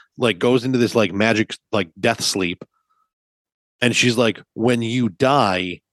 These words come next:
that spell will be broken and I will be woken up. And then, like, because I'm immortal, I'll still have time to live. But, like, you'll have lived your whole life."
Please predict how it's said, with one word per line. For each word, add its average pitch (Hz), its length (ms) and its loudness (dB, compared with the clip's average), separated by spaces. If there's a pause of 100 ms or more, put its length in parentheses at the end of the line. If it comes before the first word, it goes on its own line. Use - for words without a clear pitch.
(380)
that 113 320 -2
spell 135 480 0
will 127 160 2
be 104 160 0
broken 110 680 0
and 110 160 -2 (200)
I 110 160 2
will 110 160 2
be 104 160 2
woken 95 420 0
up. 101 320 0 (1000)
And 113 160 2
then, 101 220 2
like, 98 260 0
because 110 280 0
I'm 101 160 2
immortal, 98 640 2 (500)
I'll 104 160 4
still 110 240 2
have 101 140 2
time 107 180 2
to 98 60 0
live. 110 100 4
But, 104 180 0
like, 98 180 2
you'll 104 180 2
have 101 200 0
lived 98 240 0
your 95 120 2
whole 92 280 0
life." - 380 -4